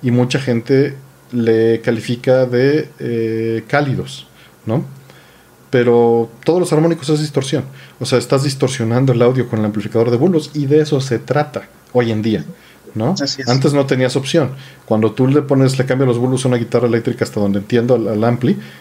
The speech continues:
Speaker 1: es porque buscas un tipo de discu-, de, de saturación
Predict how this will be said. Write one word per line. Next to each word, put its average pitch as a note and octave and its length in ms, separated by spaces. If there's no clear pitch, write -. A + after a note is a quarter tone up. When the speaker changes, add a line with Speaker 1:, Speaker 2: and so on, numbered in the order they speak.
Speaker 1:
es A#2+ 140
porque C3+ 260
buscas B2+ 440
un B2 100
tipo B2 380
de G#2+ 80
discu-, G#2+ 260
de, A2+ 260
de A2 320
saturación A2+ 760